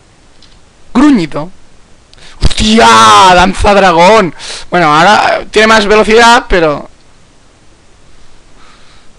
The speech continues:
Pero bueno, he hecho danza dra-, eh, eh, eh, boxer. ¿Por qué boxer? Porque le hago paralizador.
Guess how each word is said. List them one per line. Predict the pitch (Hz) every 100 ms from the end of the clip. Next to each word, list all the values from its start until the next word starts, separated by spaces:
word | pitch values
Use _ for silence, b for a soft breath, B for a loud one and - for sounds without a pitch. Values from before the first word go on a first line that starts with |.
| - - _ - - - - - -
Pero | 180 165 151
bueno, | 143 135 127 - -
he |
hecho | 196 -
danza | 220 196
dra-, | - 180 - - - - - 180
eh, | 180 175
eh, | 151 160 156 151 147 147 147 151 147 - - - _ _ _ _ _ _ _ _ _ _ _ _ _ _ _ _ -
eh, | 143 135 131 131 127 127 127
boxer. | 127 - - - - - - - - b b b b b _
¿Por | - -
qué | 285
boxer? | 277 - 165
Porque | 147 139
le | 143
hago | 151 175
paralizador. | 139 135 - 135 160